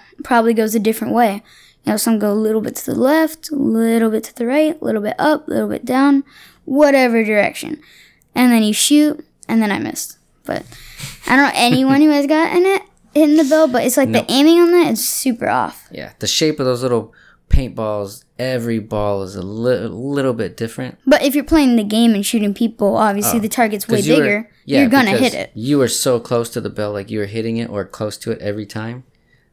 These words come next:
Speaker 2: But if you're shooting at a person in paintball, you would have hit 'em every time.
Speaker 1: Every time, 'cause they're a bigger target. But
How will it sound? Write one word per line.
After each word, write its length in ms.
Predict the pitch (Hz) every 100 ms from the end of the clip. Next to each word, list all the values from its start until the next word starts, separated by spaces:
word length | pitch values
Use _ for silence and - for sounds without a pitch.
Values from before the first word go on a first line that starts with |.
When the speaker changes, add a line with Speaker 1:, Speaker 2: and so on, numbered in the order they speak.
| _ -
Speaker 2:
But 100 | 120
if 80 |
you're 80 | 123
shooting 340 | 117 151 127 120
at 80 |
a 40 | 95
person 440 | - 113 - 117
in 120 | 104 95
paintball, 480 | 117 107 120 120 -
you 200 | 101 107
would 120 | 104
have 120 | 92
hit 180 | 101 101
'em 140 | 92 73
every 180 | 85
time. 300 | - - - - -
Speaker 1:
Every 320 | 226 196 -
time, 320 | - - - -
'cause 140 | 262
they're 240 | 247 226 - -
a 40 |
bigger 340 | 202 202 196 -
target. 420 | - 240 - - -
But 160 | -